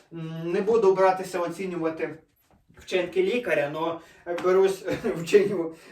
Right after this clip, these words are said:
берусь оцінювати наслідки, це дуже жахливо. Так от, от такий у мене перший був експірієнс з психіатром. Дальше я ходив до психологів, ну, як сказати, е,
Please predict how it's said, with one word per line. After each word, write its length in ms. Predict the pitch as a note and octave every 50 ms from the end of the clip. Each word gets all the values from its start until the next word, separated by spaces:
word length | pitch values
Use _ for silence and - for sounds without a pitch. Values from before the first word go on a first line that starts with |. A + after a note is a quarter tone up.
| -
берусь 340 | - F#3 G3+ G#3 G#3+ - -
оцінювати 960 | - - G#3+ G#3+ G3+ G3 F#3+ F#3 F#3 F3 - F3+ F3 E3+ E3+ E3 D#3+ D#3+ D#3+ D#3 E3+
наслідки, 540 | - - G#3+ - - D#3 - - - C#3+
це 140 | C#3 - D3+
дуже 360 | D3 C#3+ C#3+ C#3+ C#3+ C#3 C#3
жахливо. 500 | C#3 C#3 - - D3 C3+ C3+ C3 B2 B2 - - - - - - - D#3
Так 180 | G3 F#3+ - B3+
от, 200 | - - - - - - - - - - - - -
от 160 | F3 F3 F3
такий 300 | F3 G3 G3 - A3 A3
у 80 | G#3 G#3
мене 240 | G3 G3 G3 F#3 F#3 -
перший 380 | G3+ G3 F#3+ F#3+ - G3 F#3
був 200 | F3+ F3 F3+ F3+
експірієнс 580 | F3+ - - - - G3 F#3+ F#3 F#3 F3+ F3 -
з 40 | -
психіатром. 800 | - - - F#3 F#3 - F#3 E3 D3+ C#3 C#3+ - C3+ C#3 C#3 - _ _ _ _ _ _ - -
Дальше 340 | G#3 A#3 A#3+ A#3 - A3+
я 120 | G#3 G3+ F#3+
ходив 300 | G3 G3 G3 G3+ F#3+ F3
до 120 | E3+ E3+
психологів, 760 | E3+ - F#3 F3 - - C#4+ C#4+ C4+ B3+ A#3 A3 A3 A3+ A3 A#3+
ну, 140 | C4 B3 - - E3+
як 160 | F#3+ E3+ -
сказати, 380 | - - D#3+ D3 - - - - - - - - - _ _ - - -
е, 720 | F3 F3 F3 F3+ F3+ F3+ F3 F3 F3 E3+ E3 E3+ E3 -